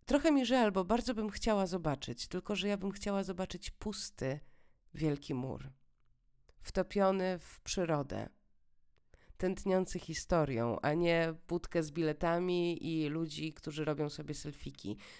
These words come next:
jakieś gigantyczne tłumy i kolejki. Ale taki Wielki Mur chyba nie istnieje, a przynajmniej ja nie słyszałam o takim miejscu, gdzie by można dojechać. Pewnie jest.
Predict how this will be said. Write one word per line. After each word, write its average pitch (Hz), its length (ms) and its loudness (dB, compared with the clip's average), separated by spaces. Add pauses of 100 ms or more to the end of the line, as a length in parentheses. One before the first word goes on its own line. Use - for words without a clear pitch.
(140)
jakieś 139 320 -4
gigantyczne 147 640 -2
tłumy 113 460 -6
i 104 140 -6
kolejki. 135 640 -4 (580)
Ale 196 420 2 (800)
taki 196 340 0
Wielki 202 460 0
Mur 208 420 -2
chyba 220 420 -6
nie 220 160 -4
istnieje, 196 720 -2
a - 60 0
przynajmniej 180 1160 -6
ja 175 320 2
nie 185 140 -2
słyszałam 170 540 0
o - 80 -4
takim 156 400 -4
miejscu, 151 340 -4
gdzie 143 180 -6
by 139 100 -6
można 131 300 -8
dojechać. - 640 -14 (380)
Pewnie 392 380 2
jest. - 460 -2